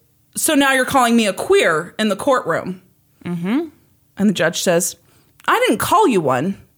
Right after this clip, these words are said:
Speaker 1: I said you look like one."
Speaker 2: Oh, great.
Speaker 1: Yeah, this is just completely out of control, just wildly out of control at this point.
Speaker 2: You know what's
Speaker 1: What?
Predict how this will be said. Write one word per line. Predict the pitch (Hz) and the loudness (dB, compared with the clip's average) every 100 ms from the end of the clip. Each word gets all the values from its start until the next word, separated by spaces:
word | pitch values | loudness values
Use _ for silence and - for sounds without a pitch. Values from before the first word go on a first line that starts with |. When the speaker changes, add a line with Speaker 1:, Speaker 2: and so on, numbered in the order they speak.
| _ 190 | _ -6
Speaker 1:
I | |
said | 185 180 175 | -2 -2 -2
you | 170 | -2
look | 220 - | -2 -2
like | 196 - 214 | -4 -2 -2
one." | 139 139 202 - - | -2 -2 -4 -6 -4
Speaker 2:
Oh, | 415 381 240 190 143 | 0 2 2 0 -2
great. | 180 170 151 - - | -2 -2 -2 -6 -2
Speaker 1:
Yeah, | 302 233 160 143 190 | 0 2 0 -2 -2
this | 359 453 | -2 0
is | 339 - | -2 0
just | 254 - - | 0 -2 0
completely | 262 254 - 339 370 381 427 415 330 269 208 | 0 0 -4 -6 -2 0 0 -2 -2 -2 0
out | 202 196 190 | 0 0 0
of | 170 | -4
control, | 208 196 202 160 151 - | -6 -2 -2 0 -2 -4
just | 180 196 175 175 - - | -2 0 2 0 -6 -8
wildly | 233 269 262 247 240 208 196 | -2 0 2 2 0 2 0
out | 175 165 | 0 -2
of | - | -4
control | 175 185 156 143 | -6 -2 0 -2
at | 147 | -2
this | 151 - | -10 -8
point. | 139 104 - _ _ _ _ _ | -10 -10 -16 _ _ _ _ _
Speaker 2:
You | 226 - 302 | -12 0 2
know | 370 | 2
what's | 349 277 247 - - - _ - - - - - _ _ _ - _ _ _ _ _ _ _ _ _ _ _ _ _ _ - | 0 0 0 -2 -4 -6 _ -18 -16 -16 -20 -20 _ _ _ -20 _ _ _ _ _ _ _ _ _ _ _ _ _ _ -4
Speaker 1:
What? | 247 359 | 2 2